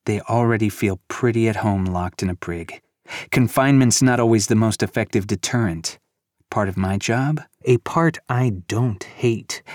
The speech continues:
if I'm being honest, is coming up with, let's call them creative punishments, to ensure everyone's adequately reprimanded."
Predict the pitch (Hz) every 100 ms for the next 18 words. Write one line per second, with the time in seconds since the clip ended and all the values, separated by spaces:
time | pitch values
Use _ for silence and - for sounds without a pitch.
0 | - 110 - 87 92 90 87 90 107 82
1 | - - - _ _ _ 113 - - 117
2 | 117 107 - 98 98 92 - - _ _
3 | _ _ _ _ _ - 135 - 143 135
4 | 120 110 - - 104 107 101 92 - 110
5 | 98 - 87 85 - - - - - 123
6 | 113 104 - 127 113 - 117 113 107 101
7 | 95 - 113 113 - - 104 95 101 -
8 | 95 87 85 82 82